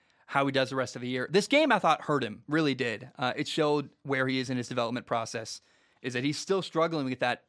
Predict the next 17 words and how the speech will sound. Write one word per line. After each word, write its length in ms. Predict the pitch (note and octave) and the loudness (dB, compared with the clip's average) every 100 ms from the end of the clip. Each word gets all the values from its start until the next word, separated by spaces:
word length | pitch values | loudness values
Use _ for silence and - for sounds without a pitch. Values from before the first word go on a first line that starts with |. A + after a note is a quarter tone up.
| - | -4
figuring 300 | D#3 D3 C3+ | -2 0 0
out 100 | C3 | 2
that 160 | C3 | 0
balance 340 | B2 C3+ A#2+ A#2 | 0 -2 -2 -4
of 100 | B2+ | -4
aggression 500 | B2+ B2+ - B2+ A#2+ | -2 -2 -2 -4 -4
and 260 | B2 A#2 | -4 -4
patience. 580 | C#3 D#3 D#3 B2 - - - _ _ _ _ _ _ _ _ _ _ _ _ - | -2 -2 -2 -6 -8 -14 -16 _ _ _ _ _ _ _ _ _ _ _ _ -2
But 220 | C#3 - | -2 0
I, 80 | D#3+ | 2
I'm 380 | E3 A3 F#3+ D3+ | 6 6 6 2
really, 360 | D#3 E3 D#3+ D3 | 2 4 4 2
really 340 | C3+ C3 B2+ | 2 2 0
curious 460 | - C3 B2+ A#2+ - | -2 0 0 0 -4
to 100 | B2+ | -8
see 240 | - C3 | -4 -2
where 500 | B2 A#2+ A2+ A2 A2+ | 0 0 0 -2 -4